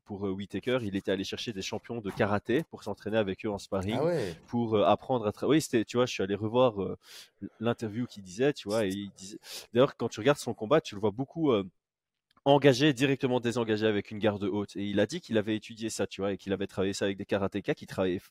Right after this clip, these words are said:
Speaker 1: de manière fort linéaire. Et dans le début du combat, d'ailleurs, il s'est fait surprendre parce que il faisait beaucoup de, de décalage où tu te dis, ok, c'est, c'est intéressant le décalage. Et chaque fois qu'il décalait, il prenait un low kick en, en collision que ça.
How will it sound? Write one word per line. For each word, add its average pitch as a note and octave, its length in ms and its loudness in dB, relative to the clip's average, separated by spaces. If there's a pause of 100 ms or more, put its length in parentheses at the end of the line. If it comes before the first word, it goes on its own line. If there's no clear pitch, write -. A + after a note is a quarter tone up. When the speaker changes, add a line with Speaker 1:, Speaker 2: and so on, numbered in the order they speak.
Speaker 1:
de G#2 160 -10
manière G2 260 -4
fort B2+ 200 0
linéaire. A2 500 -2 (340)
Et F3+ 160 12
dans D3 120 6
le B2 60 0
début C3 200 0
du B2 120 -10
combat, B2+ 240 0
d'ailleurs, C#3 220 2
il B2 60 -4
s'est - 140 -8
fait A2+ 100 -6
surprendre D#3 340 -6
parce - 160 -6
que G2+ 140 -2 (300)
il A2+ 60 -2
faisait A2 140 2
beaucoup A#2 260 -4
de, A2 380 4 (420)
de A2+ 80 0
décalage C#3 560 6
où G#2+ 40 -14
tu - 160 -16
te G2 40 -20
dis, C3 200 0
ok, A2 200 -2
c'est, G2+ 360 -2
c'est - 140 -4
intéressant G#2+ 360 -2
le B2+ 60 -8
décalage. A2+ 380 2
Et - 20 -4
chaque D#3 200 -2
fois D#3+ 100 -2
qu'il - 140 -14
décalait, A2+ 340 0
il A#2 80 -4
prenait A2+ 220 -2
un G#2 80 2
low G#2 160 0
kick B2 220 -6
en, G2 60 -2
en G2 320 -4
collision G#2 380 -8
que F#2 100 -10
ça. F#2 160 -6